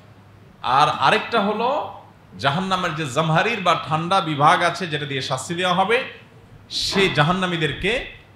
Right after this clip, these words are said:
সেই বিভাগকে একবার ভাপ ছাড়ার সুযোগ দিয়েছেন আল্লাহ তাআলা। ভাপ ছাড়লে কি হয়? আমরা বাসা বাড়িতে দেখি মা বোনরা যখন রান্নাবাড়া করেন,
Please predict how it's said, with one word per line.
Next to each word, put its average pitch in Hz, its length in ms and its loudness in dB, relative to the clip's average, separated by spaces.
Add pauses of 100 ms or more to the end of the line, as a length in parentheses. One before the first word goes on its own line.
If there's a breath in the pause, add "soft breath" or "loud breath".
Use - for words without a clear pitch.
(140)
সেই 226 640 0
বিভাগকে 165 840 0
একবার 175 400 2
ভাপ 160 260 -2
ছাড়ার 151 220 -2
সুযোগ 127 360 -8
দিয়েছেন 101 320 -10
আল্লাহ 87 220 -12
তাআলা। 71 180 -14 (180)
ভাপ 170 240 0
ছাড়লে 220 300 -2
কি 208 260 -6
হয়? 226 240 2 (560)
আমরা 175 300 0
বাসা 165 260 -2
বাড়িতে 170 280 -4
দেখি 147 280 -4
মা 139 260 -2
বোনরা 151 340 -4
যখন 131 320 -6
রান্নাবাড়া 147 460 0
করেন, 190 280 2